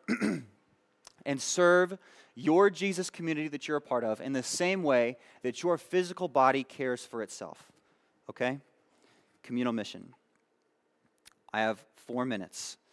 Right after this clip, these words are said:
I want to end by re-emphasizing something else Garen said. I'm mentioning Garen a lot. This is really just a lot of Garen sermons taped together, so if you haven't noticed that. He's got a lot of good things to say. Garen, a few weeks ago, he said this, and this is kind of the direction we're heading as a church, I think. He says, "We are restoring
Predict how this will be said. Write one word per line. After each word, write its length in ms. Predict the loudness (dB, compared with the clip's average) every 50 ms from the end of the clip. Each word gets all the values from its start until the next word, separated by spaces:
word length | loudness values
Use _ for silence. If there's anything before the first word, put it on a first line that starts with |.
| _ -20 -18 -8 -4
I 80 | -2
want 220 | 2 6 6 6 6
to 100 | 6 6
end 380 | 4 4 4 4 0 -4 -10 -14 _ _ _ _ _ _ _ _ _ _ _ 6
by 140 | 8 8 8
re-emphasizing 920 | 8 6 6 4 4 4 4 2 0 0 4 6 6 6 6 4 2 -2
something 280 | -2 -4 -2 0 0 0
else 140 | 0 0
Garen 220 | -2 -4 -4 -4 -2
said. 200 | -2 -2 -2 0
I'm 120 | 0 -2 -2
mentioning 380 | -2 -2 -4 -4 -6 -6 -4
Garen 220 | -2 -2 -2 0 0
a 60 | 2
lot. 220 | 4 4 4 4
This 120 | 2 -2 -8
is 100 | -6 -4
really 200 | -2 -2 -2 -2
just 160 | -2 -4 -2
a 40 | 0
lot 160 | 0 0 0
of 100 | 0 -4
Garen 220 | -6 -6 -6 -6
sermons 500 | -8 -8 -8 -8 -8 -8 -8 -10 -12 -12
taped 300 | -10 -6 -6 -6 -6 -8
together, 420 | -12 -10 -8 -8 -6 -6 -6 -6 -6
so 200 | -6 -6 -6 -6
if 80 | -4
you 60 | -4
haven't 160 | -6 -6 -8 -10
noticed 320 | -12 -12 -12 -12 -14 -14
that. 180 | -14 -14 -14 -12
He's 140 | -10 -4 0
got 140 | 2 4 4
a 40 |
lot 120 | 4 2 0
of 60 | -2
good 100 | -4 -10
things 160 | -10 -12 -12 -12
to 60 | -12
say. 200 | -12 -12 -14 -16 -18 _ _ _ _ _ _ -20 _ _ _ _ _ _ -20 -20 -20 _ -2
Garen, 240 | 4 6 6 8 6
a 40 | 6
few 140 | 4 2 -2
weeks 180 | -2 -2 0
ago, 260 | 4 6 8 8 8 6
he 140 | 2 -4 -6
said 320 | 0 2 2 2 2 2
this, 460 | 0 -2 -2 -2 -4 -8 -8 -8 -12 _ _ _ -4
and 100 | -2 -2
this 100 | 0 0
is 100 | -2 0
kind 220 | 2 4 6 6
of 200 | 6 4 2 -2
the 100 | -4 -4
direction 400 | -2 2 4 4 4 4 0 -4
we're 100 | -2 0
heading 220 | 2 2 2 2
as 80 | 0 -2
a 60 | -4
church, 260 | -2 -2 -2 0 0
I 60 | -2 -4
think. 180 | -4 -4 -6
He 80 | -4 -2
says, 200 | 0 0 0 0
"We 180 | 0 4 6
are 140 | 8 8 8
restoring 760 | 6 4 -2 -4 -6 -4 -2 0 2 2 2 2 0 -2 -4